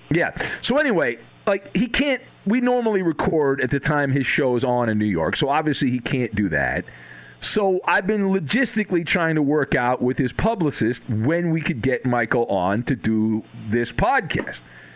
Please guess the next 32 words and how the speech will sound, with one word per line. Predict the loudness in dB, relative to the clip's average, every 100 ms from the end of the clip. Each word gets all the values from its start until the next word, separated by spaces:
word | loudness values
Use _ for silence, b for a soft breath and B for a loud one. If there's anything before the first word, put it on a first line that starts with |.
| B
So | 0 2
I | 2
gave | 0 0 2 2 2
them | 2 2
a | 0
bunch | 0 0 0
of | -2
times, | 0 0 2 2 2 0 -2 -4 B B B
which | 0 0 0 0
would | 0 2
mean | 0 2
I'd | 2 2 2
have | 2 0
to | -2
stay | -2 0 2 2
up | 2 0
even | 0 2
later, | 2 2 0
which | 0
is | -2
fine. | 0 0 2 2 2 2
I | 2
mean, | 2 2
I | 0
do | 0 2 2
it | 2 2
and | 0 0
record | 0 0 2 2
it. | 0 -2 B B B -4
And | -2
so | 0 2 2 0 -4 B B B
the, | -4